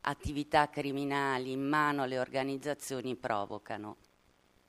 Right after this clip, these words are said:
In particolar modo oggi siamo qui a parlare dei beni confiscati e, eh,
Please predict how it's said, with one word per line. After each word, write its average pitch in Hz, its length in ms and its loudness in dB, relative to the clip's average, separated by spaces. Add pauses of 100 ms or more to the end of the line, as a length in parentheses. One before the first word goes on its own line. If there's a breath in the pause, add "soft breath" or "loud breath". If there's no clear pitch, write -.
(300)
In 269 160 0
particolar 240 600 4
modo 190 840 4
oggi 170 320 4
siamo 156 240 -2
qui 180 120 2
a 165 40 4
parlare 156 380 4
dei 139 160 -2
beni 147 240 0
confiscati 135 1080 -4 (220)
e, 220 300 -2 (540)
eh, 165 600 -2